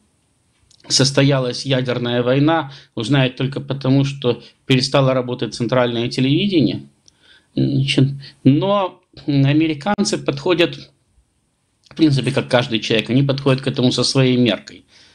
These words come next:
Если у них, м, ураган, э,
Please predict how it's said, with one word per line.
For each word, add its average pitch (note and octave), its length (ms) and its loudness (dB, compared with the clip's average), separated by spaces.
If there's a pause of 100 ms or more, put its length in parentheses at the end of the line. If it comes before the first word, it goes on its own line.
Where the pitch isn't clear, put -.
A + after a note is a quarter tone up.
Если C#3 300 2
у C#3+ 120 4
них, D3+ 360 0 (200)
м, A#2 460 -2
ураган, C3+ 680 0 (520)
э, A2+ 360 0